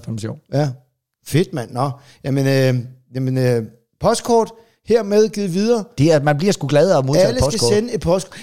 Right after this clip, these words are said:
Speaker 2: Ja, der kan da heller ikke være skide mange penge i postkort mere. Der må der stå nogle stativer rundt omkring.
Speaker 1: Men ved du, hvad det er? Altså, det, det der, øh, altså, jeg tænker, altså, nu, priserne er jo helt stukket af herhjemme i Danmark. Hvad koster det? Atten kroner eller et eller andet
Speaker 2: Ja, ja,
Speaker 1: mindst, hvis
Speaker 2: ja.
Speaker 1: du vil sende et eller andet.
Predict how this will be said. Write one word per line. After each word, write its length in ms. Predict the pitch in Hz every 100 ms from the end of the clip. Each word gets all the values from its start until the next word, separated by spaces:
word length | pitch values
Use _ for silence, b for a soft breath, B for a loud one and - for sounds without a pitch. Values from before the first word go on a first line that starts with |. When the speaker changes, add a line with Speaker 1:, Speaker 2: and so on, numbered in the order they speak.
| B
Speaker 2:
Ja, 80 | 139 147
der 60 | 127
kan 140 | 113
da 40 |
heller 160 | 120 170
ikke 140 | 160
være 160 | 147 127
skide 260 | - 156 165
mange 200 | 147 147
penge 260 | 127 156
i 20 |
postkort 460 | 143 123 127 147 131
mere. 160 | 131 131
Der 160 | 127
må 120 | 123 120
der 60 |
stå 140 | - 175
nogle 140 | 175
stativer 340 | 135 131 170 160
rundt 160 | 156
omkring. 340 | 151 127 147 131
Speaker 1:
Men 100 | 135
ved 100 | 233
du, 60 |
hvad 120 | 170
det 80 | 113
er? 60 | 113 -
Altså, 200 | 120 107 -
det, 140 | 160 214 196
det 120 | 190
der, 140 | 185 120
øh, 300 | 113 104 104 139 127 _ _ 127 - 170
altså, 180 | 147 -
jeg 140 | 131 131
tænker, 280 | 151 160 95 - -
altså, 160 | 123
nu, 240 | 135 139 - -
priserne 340 | 143 147 107
er 40 |
jo 80 | 98
helt 220 | 117 139
stukket 260 | - 92 95
af 120 | 104
herhjemme 300 | 92 92 104
i 20 |
Danmark. 200 | 90 90
Hvad 80 | 92
koster 260 | 85 113 104
det? 80 | 92
Atten 240 | 113 -
kroner 360 | 120 101 110 107
eller 140 | 87
et 40 | 95
eller 120 | 92
andet 120 | 95
Speaker 2:
Ja, 40 | 123
ja, 60 |
Speaker 1:
mindst, 180 | 101 92
hvis 140 | 95
Speaker 2:
ja. 60 | -
Speaker 1:
du 60 | 95
vil 80 |
sende 200 | 90 101
et 40 | 104
eller 100 | 90
andet. 140 | 92